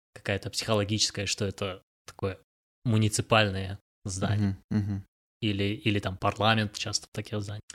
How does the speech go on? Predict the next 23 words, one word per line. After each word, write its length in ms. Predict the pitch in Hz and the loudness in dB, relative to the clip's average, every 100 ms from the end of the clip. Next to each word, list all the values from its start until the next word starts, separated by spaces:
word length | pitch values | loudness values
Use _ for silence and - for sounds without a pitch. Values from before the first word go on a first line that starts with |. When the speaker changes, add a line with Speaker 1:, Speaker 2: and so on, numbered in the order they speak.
| - _ - | -20 _ 0
Speaker 1:
Но 360 | 120 120 120 | 4 8 8
разница 420 | 117 139 135 120 113 | 8 8 6 4 4
с 60 | |
брутализмом 680 | 113 123 127 123 160 151 117 | 4 4 4 6 6 6 4
у 160 | 120 110 | 2 0
советского 420 | 113 110 - 104 | 2 0 0 -4
модернизма 520 | 101 104 107 107 107 | -4 -2 -2 -2 -2
в 60 | - | 0
том, 180 | 151 180 | 0 4
что 580 | - - 117 107 101 - _ - | 2 2 2 2 0 -4 _ -2
в 40 | |
модернизме 640 | 107 117 127 156 175 143 | 2 2 4 4 4 2
все 200 | 110 - | 0 0
же 120 | 120 117 | 2 2
использовались 680 | - 127 127 117 107 101 | 2 4 4 4 0 0
какие-то 420 | - - 117 110 107 | -4 -2 0 2 0
декоративные 800 | 104 123 110 110 131 117 107 107 | 2 4 4 4 2 2 2 0
элементы. 480 | 107 107 104 - - _ - | 0 0 -2 -8 -16 _ -6
А, 360 | 117 107 104 107 _ _ _ | -2 -2 -2 -6 _ _ _
на 200 | 117 113 | -2 0
территории 440 | 107 117 110 120 113 | 0 0 4 4 4
Советского 420 | 113 117 - 120 | 2 2 0 -2
Союза 640 | - 117 139 120 107 104 | 2 2 2 2 2 0